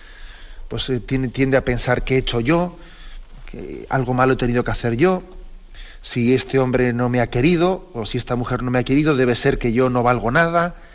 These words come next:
Eh, en el fondo es una, es una tentación de que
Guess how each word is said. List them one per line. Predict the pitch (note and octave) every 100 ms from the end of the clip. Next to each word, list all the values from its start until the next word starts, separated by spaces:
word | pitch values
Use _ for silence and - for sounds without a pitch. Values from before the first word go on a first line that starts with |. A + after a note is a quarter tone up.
| - - - -
Eh, | A2 A2+ G#2+ G#2+
en | G#2
el | G#2
fondo | - C3+ C3
es | C3+
una, | C3 B2+ A#2+ - - - - - - - - -
es | B2 C#3
una | C#3
tentación | C#3+ C3+ C#3+ - D#3 D#3+ E3 - - - - -
de | B2+ C3+ C3 A2+
que | B2 A#2+ A2+ -